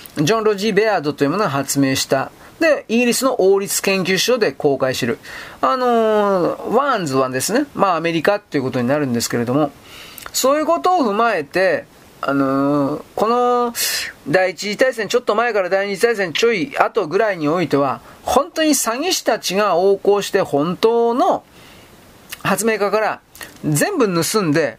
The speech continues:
全部俺のもんだと言っていたような時代でした。まるで今の中国だ。というふうなこともまあ、まあ言うんで、ボロッと言うんですけど、まあそういう形で、うーん、テレビに関してはね、さっき三十本の操作線であるとかなんかいろいろ言ったけれども、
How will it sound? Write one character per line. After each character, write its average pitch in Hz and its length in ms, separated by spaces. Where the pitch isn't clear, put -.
全 294 260
部 285 180
俺 160 180
の 156 120
も 190 140
ん 190 80
だ 175 140
と 156 100
言 131 80
っ - 20
て - 120
い 139 100
た 151 80
よ 170 80
う 190 40
な 156 100
時 117 100
代 131 140
で 127 60
し - 40
た。 - 120
ま 139 120
る 151 80
で 180 120
今 196 180
の 143 80
中 196 320
国 123 100
だ。 117 120
と 262 100
い 277 60
う 269 40
ふ - 60
う - 20
な 220 80
こ 165 80
と 151 80
も 151 80
ま 156 160
あ、 - 20
ま 175 140
あ 151 80
言 180 160
う - 20
ん 151 40
で、 123 100
ボ 143 120
ロ 160 100
ッ - 20
と 143 160
言 143 80
う - 20
ん 143 40
で 120 80
す - 60
け - 80
ど、 123 180
ま 302 160
あ 294 40
そ 330 160
う 349 40
い - 20
う 349 60
形 349 320
で、 381 100
う 320 40
ー 185 1000
ん、 175 60
テ 320 100
レ 403 120
ビ 339 80
に 190 80
関 185 180
し - 20
て 247 60
は 135 80
ね、 294 100
さ 208 140
っ 226 40
き 180 140
三 160 240
十 202 120
本 196 200
の 143 100
操 147 220
作 139 160
線 147 160
で 151 80
あ 170 40
る 175 60
と 151 60
か 131 80
な 143 80
ん 160 60
か 143 80
い 131 100
ろ 135 140
い - 20
ろ 165 100
言 151 100
っ - 20
た 170 180
け 185 100
れ 135 120
ど 120 100
も、 151 260